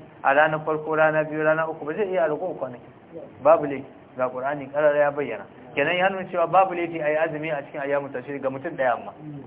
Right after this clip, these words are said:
Ga mutumin da bai samu hadaya ba, a, yana so ya yi azumi tunda bai da halin ya yanka hadaya. Wasu malamai suka ce ko shi ma ba zai yi ba.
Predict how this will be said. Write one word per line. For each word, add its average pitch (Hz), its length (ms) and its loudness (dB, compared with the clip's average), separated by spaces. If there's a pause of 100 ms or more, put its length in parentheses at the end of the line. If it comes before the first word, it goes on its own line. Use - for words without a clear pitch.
(260)
Ga 135 80 4
mutumin 160 400 -4
da 143 80 0
bai 135 220 -6
samu 135 200 0
hadaya 160 380 4
ba, 190 180 2 (680)
a, 120 520 4 (1400)
yana 143 340 0
so 143 80 -4
ya 135 160 0
yi 147 100 0
azumi 131 260 -6
tunda 139 220 -10
bai 127 220 -2
da 113 140 -6
halin 135 280 0
ya 117 120 -12
yanka 113 260 -2 (100)
hadaya. 143 360 4 (320)
Wasu 180 180 -2
malamai 165 280 2
suka 165 200 -8
ce 165 180 -8
ko 175 140 -2
shi 170 160 -8
ma 170 140 4
ba 151 100 -2
zai 123 160 -8
yi 104 40 -12
ba. - 100 -14